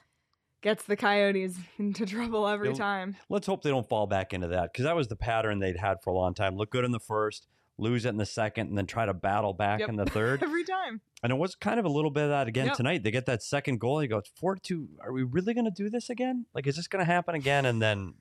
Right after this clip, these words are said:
Speaker 2: no, it w-, it wasn't.
Speaker 1: Yeah. Oh my gosh.
Speaker 2: Yeah, I'm with M-, Michael. Where is Nick Schmaltz? Like,
Speaker 1: Yeah,
Speaker 2: w-,
Speaker 1: we'll
Speaker 2: the
Speaker 1: ask
Speaker 2: center
Speaker 1: Craig
Speaker 2: help.
Speaker 1: when he comes
Speaker 2: Th-,
Speaker 1: back.
Speaker 2: th-, this team needs help up the middle of the ice. We've talked about it for weeks. They need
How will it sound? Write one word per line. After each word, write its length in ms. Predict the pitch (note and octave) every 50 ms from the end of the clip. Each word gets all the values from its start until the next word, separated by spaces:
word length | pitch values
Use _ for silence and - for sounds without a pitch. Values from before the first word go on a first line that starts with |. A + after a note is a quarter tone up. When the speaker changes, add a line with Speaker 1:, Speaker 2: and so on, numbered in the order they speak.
| - A#1
Speaker 2:
no, 500 | E2 G#2 G#2 F#2 F2+ F2+ F#2 F2 E2 - _
it 180 | - F2+ E2+ -
w-, 140 | - - - -
it 120 | G2 F#2 -
wasn't. 460 | D2+ F2 F2 E2+ D#2+ D#2+ D#2 D2 - - - - - - - A#3+ A3+ G#3 F3 -
Speaker 1:
Yeah. 380 | - F#3+ F3+ E3+ E3 F3 E3 - - _ -
Oh 220 | G3+ G3 F#3+ F3+ F3
my 160 | F3 F3+ F3+
gosh. 640 | F3+ F#3+ E3+ E3+ F3+ F#3+ - - - - - - - - - _
Speaker 2:
Yeah, 220 | E3 G3 G3+ - - - - _
I'm 160 | - F#3+ A#3+
with 120 | C#4+ E4+ E4+ -
M-, 140 | F3+ D3+ - - B2
Michael. 400 | C#3 C#3+ D#3 F#3 A3 - D#3 A#2+
Where 220 | B2 D#3 G#3+ A3+ F#3+
is 260 | F#3+ F#3 E3 C#3 C3
Nick 180 | C3+ C#3+ C3+ -
Schmaltz? 320 | - - C#3 C#3 B2+ -
Like, 80 | A#2 A2
Speaker 1:
Yeah, 140 | - F3+ F3+
Speaker 2:
w-, 120 | F3 - -
Speaker 1:
we'll 80 | - -
Speaker 2:
the 60 | -
Speaker 1:
ask 100 | C#4+ D#4
Speaker 2:
center 220 | F3 F3+ F#3+ G#3+ A3
Speaker 1:
Craig 80 | G3
Speaker 2:
help. 260 | E3 D#3+ D3+ D3+ E3+ - - - - _ - -
Speaker 1:
when 140 | F#3 F3
he 80 | E3+ F#3
comes 260 | - - F3 F3+ F#3
Speaker 2:
Th-, 100 | F3+ E3
Speaker 1:
back. 140 | E3+ F3 F#3 A#3+ A2 G2+ -
Speaker 2:
th-, 180 | - C3 C#3+ B2+ A2+
this 200 | B2+ D3+ D#3 -
team 320 | - - E3 E3+ D#3+ D3
needs 220 | C3+ C3+ C#3+ B2 -
help 240 | A#2+ B2 A#2+ -
up 120 | B2 A#2+ -
the 60 | -
middle 240 | A2+ A2 A2+ A2 G#2
of 60 | G#2
the 60 | G2+
ice. 140 | G2+ G2 -
We've 140 | - F2+ -
talked 240 | - A#2 A#2 - -
about 180 | A2+ A2+ G#2+ G#2
it 100 | F#2+ -
for 140 | - G2+ G2
weeks. 420 | G2 G2 G#2 G#2+ - - - - - _ - _ _ _ _ _ _ _ _ _ _ - _ _ _ _ _ _ _
They 280 | - F#2 G#2 A2+ A2 A2+
need 500 | A2+ A#2 A#2+ B2+ B2+ C3+ C#3 C3+ B2+ A#2